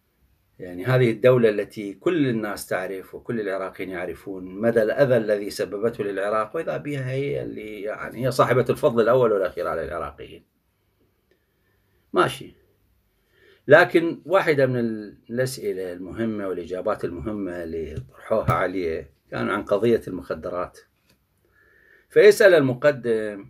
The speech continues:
يقول له: "كثير من الإيرانيين اللي يجونا زيارات وكذا"، وطبعًا ذولا مو يقولون ملايين، مليونين ما أدري إيش قد بكل زيارة، بالأربعين دخلوا مليونين قالوا،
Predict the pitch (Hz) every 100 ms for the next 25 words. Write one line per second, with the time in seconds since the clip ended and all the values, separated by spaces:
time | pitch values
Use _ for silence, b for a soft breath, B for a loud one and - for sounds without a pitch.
0 | - 123 151 135 127 120 113 - - _
1 | - 104 101 90 78 76 - 147 135 117
2 | 110 107 101 101 104 110 104 95 92 104
3 | 98 92 80 - _ 98 90 92 87 92
4 | 117 - 95 98 95 90 90 87 _ b
5 | b b b b b - - 107 98 101
6 | 98 92 90 95 98 104 127 151 143 127
7 | 123 123 117 - _ _ _ _ _ _
8 | _ _ _ _ _ _ _ 104 107 104
9 | 98 113 123 101 85 82 104 98 - -
10 | 92 92 95 98 90 113 123 117 120 113
11 | 110 95 95 90 87 78 80 80 78 82